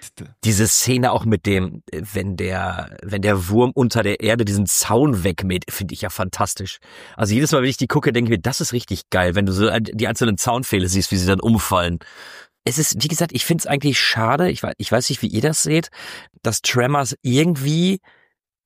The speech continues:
nicht so im Volksmund verankert ist. Also ich finde, der Film müsste eigentlich ikonischer sein, er müsste bekannter sein, die Bilder müssten irgendwie präsenter sein in meinen Augen. Und ich find's eigentlich schon fast schade, dass der Film so ein bisschen vergessen worden ist. Oder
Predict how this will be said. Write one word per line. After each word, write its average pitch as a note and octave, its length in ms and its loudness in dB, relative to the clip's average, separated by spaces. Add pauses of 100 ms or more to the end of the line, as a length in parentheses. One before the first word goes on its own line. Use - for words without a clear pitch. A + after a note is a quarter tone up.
nicht C3 640 2
so B2+ 280 0
im B2+ 160 0
Volksmund D3 500 -4
verankert C3 560 -2
ist. - 280 -6
Also A#2 220 4 (400)
ich - 140 -6
finde, F3 160 2
der D3+ 100 0
Film E3 220 2
müsste - 240 0
eigentlich D3 340 0
ikonischer C3 580 4
sein, F#2 280 0
er G#2+ 80 0
müsste B2+ 240 0
bekannter A#2 560 -2
sein, F2+ 480 0
die A2 240 -2
Bilder C3 260 4
müssten A2+ 300 -2
irgendwie A2 180 0
präsenter G#2 560 0
sein F#2 220 -2
in F#2 100 -6
meinen F#2 300 -2
Augen. G#2 380 -2 (500)
Und A2+ 100 2
ich A#2 100 2
find's C#3+ 180 0
eigentlich C#3+ 200 -2
schon C3+ 140 -2
fast - 240 -8
schade, A2 340 0
dass C3 160 2
der C#3+ 100 0
Film C#3+ 140 0
so C3 100 2
ein A#2+ 40 0
bisschen C#3+ 180 0
vergessen C3+ 460 0
worden G2 200 0
ist. F#2+ 140 -2
Oder A#2 200 0